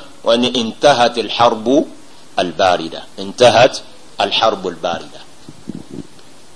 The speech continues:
Òun wá fàsára rẹ̀ pé ní, ntọ́ wá kù ni pé ní gbogbo ẹ̀yin hadarati tó kù, bima fiha al-hadara al-islamiyya, gbogbo ẹ̀yin ọ̀làjú, gbogbo ẹ̀yin thaqafa tó kù,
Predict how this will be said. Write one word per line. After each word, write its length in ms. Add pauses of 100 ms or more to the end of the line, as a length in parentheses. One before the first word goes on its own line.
(380)
Òun 280
wá 220
fàsára 720
rẹ̀ 220
pé 140
ní, 380 (120)
ntọ́ 200
wá 260
kù 120
ni 160
pé 180
ní 180
gbogbo 520
ẹ̀yin 300
hadarati 840
tó 200
kù, 260 (760)
bima 420
fiha 560
al-hadara 600
al-islamiyya, 760 (760)
gbogbo 260
ẹ̀yin 240
ọ̀làjú, 580
gbogbo 180
ẹ̀yin 140
thaqafa 640 (100)
tó 100
kù, 260